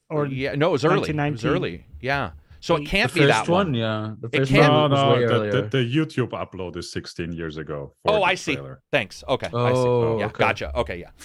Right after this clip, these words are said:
Speaker 2: Um, but anyway, so, yeah, whatever comes of it, uh, I, I do wanna just remind people that because a federal judge says something, it means nothing, especially in the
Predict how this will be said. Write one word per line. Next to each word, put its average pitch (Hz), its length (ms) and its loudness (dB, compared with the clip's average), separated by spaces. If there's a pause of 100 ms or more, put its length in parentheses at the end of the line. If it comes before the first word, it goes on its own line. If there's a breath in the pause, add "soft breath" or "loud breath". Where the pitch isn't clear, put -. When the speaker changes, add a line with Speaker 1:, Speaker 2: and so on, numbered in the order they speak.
(340 loud breath)
Speaker 2:
Um, 131 340 0 (1000 loud breath)
but 160 140 4
anyway, 127 340 2
so, 139 420 0
yeah, 131 260 -2 (180)
whatever 170 400 2
comes 135 300 -2
of 127 100 -2
it, 135 260 -2
uh, 107 400 -2 (420)
I, 123 160 -4
I 127 120 0
do 117 200 2
wanna 123 220 0
just 107 240 -6
remind 104 320 -2
people 98 220 -8
that 90 220 -6 (180)
because 110 360 -2
a 98 80 -6
federal 92 300 -4
judge 90 320 -8
says 92 220 -8
something, 87 320 -12
it 78 80 -16
means 90 200 -12
nothing, 98 240 -8
especially 123 460 -4
in 104 60 -4
the 98 180 -6